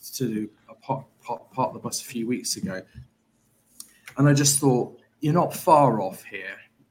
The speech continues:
Maybe just play it, get it out the way, and then you can concentrate on getting in,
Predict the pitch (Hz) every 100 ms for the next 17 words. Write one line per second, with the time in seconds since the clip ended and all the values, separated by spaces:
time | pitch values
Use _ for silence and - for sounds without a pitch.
0 | _ _ _ 147 147 143 131 131 - -
1 | - _ - 143 - - 110 101 73 123
2 | 127 139 120 131 120 120 107 92 - 127
3 | 123 117 - _ 139 - 110 - 120 117
4 | - 107 120 113 110